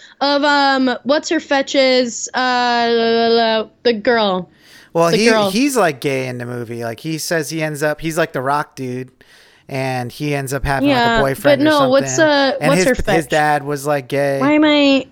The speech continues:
Speaker 1: forgetting her name?
Speaker 2: What, um,
Speaker 1: She's the current king of,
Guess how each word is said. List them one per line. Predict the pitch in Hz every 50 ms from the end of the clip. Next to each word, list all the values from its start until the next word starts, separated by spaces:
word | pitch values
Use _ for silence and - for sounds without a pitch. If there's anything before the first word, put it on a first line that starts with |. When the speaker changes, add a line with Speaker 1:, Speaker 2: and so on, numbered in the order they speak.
| -
Speaker 1:
forgetting | - - 294 262 247 269 269 262 254
her | 262 262 254
name? | 247 240 233 226 208 190 175 165 160 - _ - - _ _ _ _ _ _ _
Speaker 2:
What, | 147 139 131 - _ -
um, | 139 135 127 123 123 120 117 113 113 117 117 _ _ _ _ _ _ _ _ _ _ _ - - _ _ _ _ _ _ _ _ _ _ _ _ _ _
Speaker 1:
She's | - - - - 277 - -
the | 285
current | - - 320 311 294 247 -
king | - - 294 294 285 277 269 262
of, | 247 240 226 214 208 - -